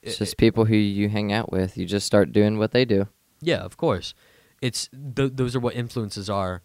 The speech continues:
Speaker 1: Yep.
Speaker 2: You'll, you'll hang around with one of them, and then all of a sudden you'll just be influenced a-,
Speaker 1: <clears throat>
Speaker 2: by their decisions, by
Speaker 1: Yep.
Speaker 2: what they're doing, by their, uh, their mood, their tone, how their character, things like that. And the, you'll start to pick up on them. You'll
Speaker 1: Wick-
Speaker 2: start to be like them.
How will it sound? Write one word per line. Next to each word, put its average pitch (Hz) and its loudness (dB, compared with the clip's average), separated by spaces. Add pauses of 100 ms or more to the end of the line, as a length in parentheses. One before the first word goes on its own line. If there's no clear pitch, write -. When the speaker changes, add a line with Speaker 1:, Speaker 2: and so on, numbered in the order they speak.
(140)
Speaker 1:
Yep. 107 4
Speaker 2:
You'll, 113 -2
you'll 117 -2
hang 117 -4
around 104 -6
with 104 -8
one 98 -4
of 87 -8
them, 92 -6
and 92 -8
then 92 -8
all 101 -4
of 95 -8
a 98 -8
sudden 95 -8
you'll 95 -6
just 92 -8
be 92 -6 (340)
influenced 104 -8
a-, 101 -6
Speaker 1:
<clears throat> 90 -10
Speaker 2:
by 95 0
their 90 -6
decisions, 101 -6
by 92 -6
Speaker 1:
Yep. 101 2
Speaker 2:
what 90 -6
they're 90 -6
doing, 110 -4
by 87 -8
their, 85 -8
uh, 80 -10 (360)
their 95 -8
mood, 95 -2
their 92 -4
tone, 95 -6 (140)
how 104 -14
their 92 -10
character, 98 -6 (460)
things 127 -6
like 107 -6
that. 87 -4
And 120 -6
the, 127 -4
you'll 143 -2
start - -2
to 160 -4
pick - -4
up 113 -4
on 95 -4
them. 85 -14 (460)
You'll 107 2
Speaker 1:
Wick- 104 10
Speaker 2:
start 131 6
to 139 2
be 101 -4
like 90 -6
them. 82 -12